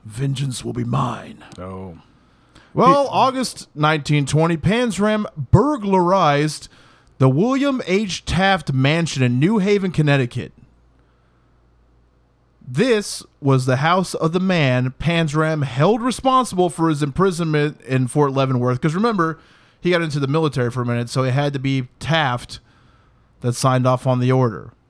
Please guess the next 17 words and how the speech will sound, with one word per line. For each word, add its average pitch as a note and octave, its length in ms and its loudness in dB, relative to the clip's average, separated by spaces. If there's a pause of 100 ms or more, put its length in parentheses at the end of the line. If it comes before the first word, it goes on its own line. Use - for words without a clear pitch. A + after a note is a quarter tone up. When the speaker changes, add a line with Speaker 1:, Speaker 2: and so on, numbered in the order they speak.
(140)
Speaker 1:
He F3 100 2
stole D#3 320 0
a - 20 -4
large D3 300 0
amount C#3+ 220 0
of B2 60 -4
cash, C#3+ 540 -2 (340)
jewelry, C3 600 2 (560)
bonds. B2+ 680 0 (420)
His D3 240 2
prized G3 460 2
possession G3+ 480 0
from D3+ 160 2
the C#3 100 2
steal D3 380 0
was C3+ 180 -4
Taft's F3 540 0